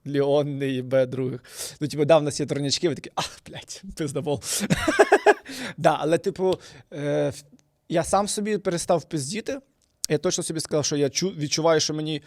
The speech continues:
е, краще ось тут, бо тут створилось щось нове. Я думаю, якщо я зараз росту, боже, мені вже за тридцятку, шарите, е, і я поняв, що мені треба якось виходити на якийсь, на якийсь новий рівень.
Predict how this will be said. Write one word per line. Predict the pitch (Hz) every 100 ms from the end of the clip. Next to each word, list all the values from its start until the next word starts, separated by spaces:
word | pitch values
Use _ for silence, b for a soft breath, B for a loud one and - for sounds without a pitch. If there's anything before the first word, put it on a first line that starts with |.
| B B _
е, | - 139 139
краще | - 160 156 156
ось | 147 -
тут, | 180 - B B
бо | - 147
тут | 185
створилось | - 156 185 185
щось | 151 185 -
нове. | 175 156 165 190 B B
Я | 143
думаю, | 156 151
якщо | 139 - 165
я | 160
зараз | 156 151 -
росту, | 139 139 - 156
боже, | 127 135 131
мені | 139
вже | 143
за | 147
тридцятку, | 147 151 139 120 -
шарите, | 127 135 139 147 B B B B -
е, | 135 131 127 127 143
і |
я | 151
поняв, | 170 165 156
що | 156
мені | 151 151
треба | 156 143
якось | 143 151 160 143 -
виходити | 143 139 151 160 147
на | 147
якийсь, | 147 151 139
на | 147 156 143
якийсь | 175 175 185
новий | 170 160 165
рівень. | 151 127 123 -